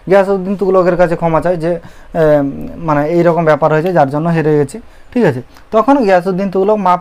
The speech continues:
করে দেয় এবং গিয়াসউদ্দিন তুগলক আবার ফের পাঠায় যে, "তুমি এক কাজ করো, তুমি আবার যাও,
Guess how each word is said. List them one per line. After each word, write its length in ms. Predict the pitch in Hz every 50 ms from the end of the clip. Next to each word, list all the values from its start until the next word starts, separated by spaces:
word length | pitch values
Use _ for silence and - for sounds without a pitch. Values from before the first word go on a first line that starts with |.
| -
করে 180 | - 165 160 156
দেয় 120 | 185 233
এবং 260 | 240 180 170 220 226
গিয়াসউদ্দিন 460 | 196 180 165 156 - 170 170 170 175 160
তুগলক 240 | 170 160 175 208
আবার 280 | 208 180 170 190 214 208
ফের 200 | - 170 156 139
পাঠায় 280 | 123 135 120 156 196 247 - - - - - - - - -
যে, 260 | 165 190 202 214 208 -
"তুমি 160 | - 240 254
এক 140 | 247 220 -
কাজ 200 | - 180 170 175
করো, 160 | - 214 226
তুমি 180 | 214 - 233 226
আবার 260 | 196 165 160 156 139
যাও, 160 | 135 180 226